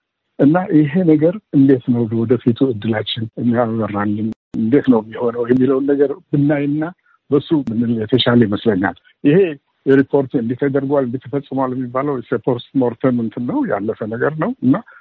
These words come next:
እሱ በሁኔታውና በህግ መሰረት ይጣራ። ውሸት ሆኖ የተገኘውን የውሸት እንትን ምንጭ የሆነውን ደግሞ ታውቆ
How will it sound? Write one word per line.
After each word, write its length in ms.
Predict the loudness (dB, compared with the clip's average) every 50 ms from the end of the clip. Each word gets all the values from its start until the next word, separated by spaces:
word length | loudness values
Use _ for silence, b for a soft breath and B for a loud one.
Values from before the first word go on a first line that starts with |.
| B B
እሱ 280 | -2 -2 0 0 -2 0
በሁኔታውና 680 | 2 2 2 2 2 2 0 0 0 -2 -2 0 -2 -2
በህግ 260 | -2 -2 -4 -4 -2
መሰረት 360 | -4 -6 -4 -4 -6 -6 -6 -8
ይጣራ። 280 | -14 -12 -12 -12 -12 -14 _ _ _ _ _ _ _ _ _ _ _ -2
ውሸት 320 | -2 -2 -2 -2 -6 -6 -4
ሆኖ 240 | -2 0 2 2 0 0 -4 _
የተገኘውን 640 | -6 -6 -6 -4 -2 0 0 2 2 0 0 -2 -6 -10
የውሸት 440 | -8 -8 -6 -6 -6 -2 -2 -4 -2 -4
እንትን 220 | -6 -8 -4 -2
ምንጭ 220 | -2 0 0 0 0
የሆነውን 400 | -2 -2 -2 -2 -2 -2 -2 -2 -2
ደግሞ 180 | -2 -2 -2 -2
ታውቆ 300 | -4 -4 -4 -4 -4